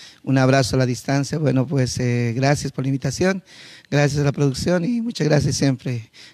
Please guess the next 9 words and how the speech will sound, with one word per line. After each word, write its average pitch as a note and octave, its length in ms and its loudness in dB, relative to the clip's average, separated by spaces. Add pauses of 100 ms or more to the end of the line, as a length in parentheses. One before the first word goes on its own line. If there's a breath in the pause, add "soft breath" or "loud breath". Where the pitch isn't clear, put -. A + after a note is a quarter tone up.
Eh, C3+ 460 2
muy - 520 0
contento D3 420 4
de C#3+ 100 2
nuevamente C#3+ 500 0
estar C#3 240 -4
en B2+ 60 -8
Santa C3 240 -8
Cruz. B2+ 380 -10